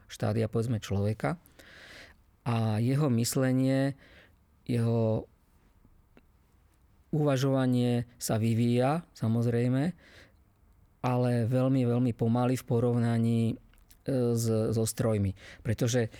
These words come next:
keď si zoberieme vývoj strojov, tak pred dvesto rokmi sme ešte nepoznali pomaly elektrínu, teraz máme stroje, elektrínu, teraz máme nejakých päťdesiat rokov máme mikroprocesory, teraz budeme mať nejaké modernejšie mikroprocesory, sa vyvíjajú počítače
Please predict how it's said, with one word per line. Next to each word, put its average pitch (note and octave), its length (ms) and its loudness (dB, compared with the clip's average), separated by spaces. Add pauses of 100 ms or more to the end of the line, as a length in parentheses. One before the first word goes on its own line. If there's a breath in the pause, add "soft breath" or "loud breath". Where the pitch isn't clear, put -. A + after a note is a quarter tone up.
(200 loud breath)
keď - 160 -4
si - 160 -2
zoberieme C#3+ 320 2
vývoj C3 320 0
strojov, C3 400 0
tak A#2 160 -2
pred B2+ 160 0
dvesto C#3+ 240 -2
rokmi C3 320 0
sme B2 240 0
ešte G#2+ 320 0
nepoznali B2+ 480 0
pomaly A#2 400 0
elektrínu, C3+ 560 0
teraz B2 320 0
máme B2 240 0
stroje, C3 560 0
elektrínu, B2+ 640 0
teraz A#2 320 0
máme A#2 320 0 (560 loud breath)
nejakých A#2+ 320 -2
päťdesiat B2 400 2
rokov A#2+ 240 0
máme G#2+ 240 0
mikroprocesory, C3 960 0 (1120)
teraz A#2 160 2
budeme A#2 320 2
mať G#2+ 80 2
nejaké A2 240 0
modernejšie C3 640 0
mikroprocesory, A#2+ 800 -2
sa A#2+ 160 0
vyvíjajú A2+ 400 2
počítače A#2+ 640 -2